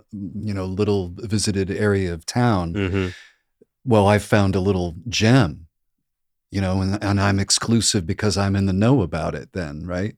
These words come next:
Speaker 2: Right, right. But exclusivity built on how much money you got is very different.
Speaker 1: It's very different.
Speaker 2: Yeah.
Speaker 1: Yeah. It's,
Speaker 2: Yeah.
Speaker 1: it, li-, like I said, you're talking about different kinds of exclusivity.
Speaker 2: And then, you know, I can talk about how that relates to hip hop and, you know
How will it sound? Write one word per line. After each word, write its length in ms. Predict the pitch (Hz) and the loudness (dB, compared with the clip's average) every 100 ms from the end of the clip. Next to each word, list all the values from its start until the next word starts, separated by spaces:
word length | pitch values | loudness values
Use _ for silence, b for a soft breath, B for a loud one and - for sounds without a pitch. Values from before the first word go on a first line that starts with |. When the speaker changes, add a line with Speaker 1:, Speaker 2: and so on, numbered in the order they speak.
| - | 0
Speaker 2:
Right, 300 | 107 95 85 - | 4 4 2 0
right. 300 | 107 101 92 | 2 4 2
But 140 | 101 95 | 0 2
exclusivity 840 | 107 - - 117 - 120 107 101 | 0 0 2 2 4 2 2 0
built 220 | 90 113 | 2 2
on 180 | 98 104 | 4 0
how 160 | 92 113 | 2 2
much 260 | 104 98 | 2 0
money 300 | 101 120 160 | 2 4 6
you 200 | 110 92 | 4 0
got 320 | 85 87 78 - _ _ _ _ - | 0 0 -2 -8 _ _ _ _ -4
is 160 | 107 | -2
very 420 | 98 110 92 87 _ | 4 4 4 0 _
different. 320 | 95 123 104 98 | 2 4 4 0
Speaker 1:
It's 60 | |
very 220 | - 107 104 | 4 4 4
different. 400 | 95 - 90 85 | 0 -2 -4 0
Speaker 2:
Yeah. 140 | 101 | 0
Speaker 1:
Yeah. 300 | 95 95 87 - | 2 -2 -2 2
It's, 200 | 107 98 | 4 4
Speaker 2:
Yeah. 220 | 127 131 | 4 2
Speaker 1:
it, 100 | 123 | 4
li-, 180 | 117 113 | 2 2
like 180 | 117 107 | 2 2
I 60 | 107 | 2
said, 260 | - 110 | 4 4
you're 80 | 90 | 2
talking 320 | 90 107 - | 0 0 0
about 200 | 98 92 | 0 0
different 260 | 82 98 90 | -2 -4 -4
kinds 220 | - 95 | -2 -4
of 60 | 80 | -4
exclusivity. 800 | 82 - - 87 - 104 85 101 - b b | -8 -6 -6 -6 -6 -4 -6 -10 -16 b b
Speaker 2:
And 100 | 110 | 4
then, 300 | 107 104 101 - | 4 4 0 0
you 100 | 117 | 2
know, 80 | 101 | 4
I 100 | 104 | 2
can 160 | 104 | 2
talk 240 | 101 117 110 | 2 2 4
about 260 | 107 104 101 | 4 4 4
how 120 | 107 | 2
that 180 | 101 92 | 2 0
relates 400 | 101 104 98 - | 0 0 0 -2
to 320 | - 95 98 92 | 0 0 0 2
hip 180 | 131 123 | 2 2
hop 300 | 117 104 - | 2 2 2
and, 220 | 101 95 | -2 -2
you 120 | 104 104 | 0 0
know 260 | 90 90 | 0 -4